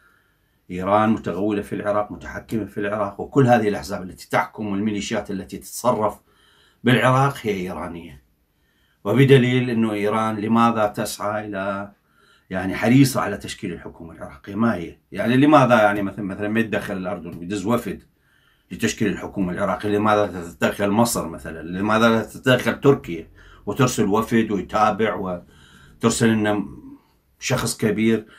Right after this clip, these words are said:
ليتابع كيف تشكيل الحكومة؟ لماذا لا تتدخل يعني كل الدول المحيطة بالعراق؟ لماذا لا تتدخل الكويت، الخليج كله، السعودية؟ لماذا لا تتدخل؟ وتر-، تبعث لنا وفد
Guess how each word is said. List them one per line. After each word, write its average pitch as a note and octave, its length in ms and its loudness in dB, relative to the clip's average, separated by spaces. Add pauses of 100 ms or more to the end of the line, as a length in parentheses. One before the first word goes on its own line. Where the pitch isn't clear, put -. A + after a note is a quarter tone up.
(140)
ليتابع G#2+ 540 4
كيف G#2 240 -4
تشكيل G#2 340 -4
الحكومة؟ G2+ 540 -6
لماذا A2+ 680 2 (520)
لا A2+ 180 2
تتدخل G#2+ 760 -2
يعني G#2 600 -6
كل C4+ 300 2
الدول F#2+ 360 2
المحيطة F#2+ 420 -6
بالعراق؟ F2+ 380 -10
لماذا A2+ 300 2
لا G#2+ 80 2
تتدخل A2 320 -2
الكويت، A2+ 500 4 (560)
الخليج B2+ 380 4
كله، G#2 220 0
السعودية؟ G2 840 -2 (380)
لماذا C#3 500 -2
لا A2+ 160 -8
تتدخل؟ F#2 640 -8 (440)
وتر-، - 240 2 (100)
تبعث G2+ 380 -2
لنا A#2 580 4 (720)
وفد B2 640 2